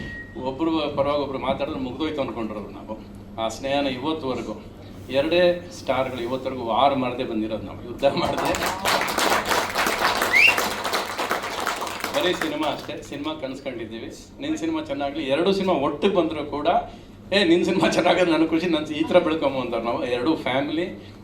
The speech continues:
ಈ ನಾವಿಬ್ರು ಸ್ನೇಹ ಇವತ್ತರೆಗೂ ಹಾಗೆ ಉಳಿಸ್ಕೊಂಡ್ ಬಂದಿದ್ದೀವಿ. ಅದು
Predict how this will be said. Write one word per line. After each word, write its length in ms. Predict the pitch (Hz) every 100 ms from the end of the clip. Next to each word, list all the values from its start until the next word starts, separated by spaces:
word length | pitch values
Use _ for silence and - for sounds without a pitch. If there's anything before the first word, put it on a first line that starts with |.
| -
ಈ 80 | 120
ನಾವಿಬ್ರು 420 | 120 120 120 -
ಸ್ನೇಹ 300 | - 123 143
ಇವತ್ತರೆಗೂ 480 | 160 160 135 139 135
ಹಾಗೆ 200 | 117 123
ಉಳಿಸ್ಕೊಂಡ್ 400 | 117 110 127 117
ಬಂದಿದ್ದೀವಿ. 440 | 107 104 107 160 - - - -
ಅದು 520 | 110 113 101 90 90